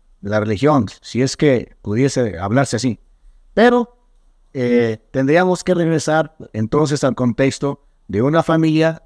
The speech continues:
sobre todo si pensamos en una familia en un contexto bendecida por Dios y en un término cristiano religioso, en donde tiene que tomar su papel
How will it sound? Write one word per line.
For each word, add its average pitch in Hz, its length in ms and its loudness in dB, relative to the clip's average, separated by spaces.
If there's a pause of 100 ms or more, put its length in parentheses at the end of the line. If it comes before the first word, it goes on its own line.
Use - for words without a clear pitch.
(140)
sobre 110 320 0
todo 160 240 2
si 131 260 0 (140)
pensamos 147 520 2
en 147 100 0
una 147 120 2
familia 139 400 2
en 131 100 2
un 139 120 0
contexto 131 680 0 (300)
bendecida 101 520 0
por 139 180 0
Dios 143 380 -2 (160)
y 98 100 -2
en 113 80 2
un 127 140 2
término 131 360 2
cristiano 135 480 0
religioso, 131 600 -2 (320)
en 101 160 0
donde 170 300 2
tiene 156 460 0
que 151 120 -2
tomar 143 320 0
su 131 120 -8
papel 131 420 0